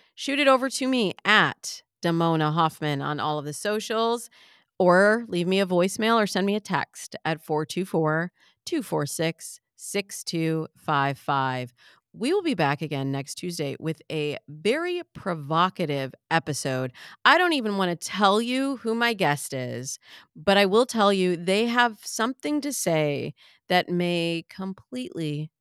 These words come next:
change your mind on the way you've been going about dating. So make sure you tune in for that. Make sure you're subscribed.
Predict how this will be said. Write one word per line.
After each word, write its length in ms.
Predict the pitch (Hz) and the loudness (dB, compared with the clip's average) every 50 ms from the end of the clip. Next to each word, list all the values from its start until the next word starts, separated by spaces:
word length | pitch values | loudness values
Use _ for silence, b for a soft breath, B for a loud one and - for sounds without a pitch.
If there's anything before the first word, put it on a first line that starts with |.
| _ _ _ | _ _ _
change 600 | - - - 185 180 175 175 180 175 180 175 165 | -8 -4 -2 0 0 0 0 0 -2 -2 -4 -4
your 120 | 170 175 170 | -4 -4 -2
mind 520 | 165 143 143 143 143 143 143 143 143 - - | -2 0 -2 -2 -2 -2 -4 -4 -6 -8 -8
on 140 | - 151 151 | -6 -4 -4
the 80 | 151 147 | -4 -4
way 200 | 139 147 139 139 | -4 -4 -4 -4
you've 200 | 139 139 135 151 | -4 -6 -6 -6
been 140 | 151 147 | -6 -4
going 280 | 131 127 123 127 127 131 | -4 -4 -4 -4 -4 -4
about 400 | 135 123 117 120 120 - - - _ _ _ - - | -6 -6 -6 -6 -8 -8 -12 -18 _ _ _ -12 -8
dating. 480 | 139 113 110 101 73 73 78 - - - _ B B B B B B | -8 -8 -6 -8 -8 -10 -10 -12 -14 -16 _ B B B B B B
So 500 | - - - 254 240 214 180 160 151 147 | -4 2 6 8 8 8 8 6 4 2
make 300 | 147 160 185 208 226 226 | 0 0 2 2 2 0
sure 180 | - - 269 254 | 0 -2 -2 -2
you 160 | 240 247 247 | -4 -4 -6
tune 260 | 240 - 254 233 240 | -6 -4 -4 -2 0
in 140 | 233 226 226 | 0 -2 -2
for 140 | - 208 196 | -2 0 2
that. 200 | 185 180 175 - | 2 2 2 2
Make 160 | 185 208 202 | 2 0 0
sure 200 | - - 220 202 | 0 0 0 0
you're 180 | 190 185 185 | 0 0 0
subscribed. 760 | 175 - 180 147 - - - - 214 226 226 240 262 254 - | -2 -4 -6 -6 -6 -4 2 4 6 6 8 6 4 2 -4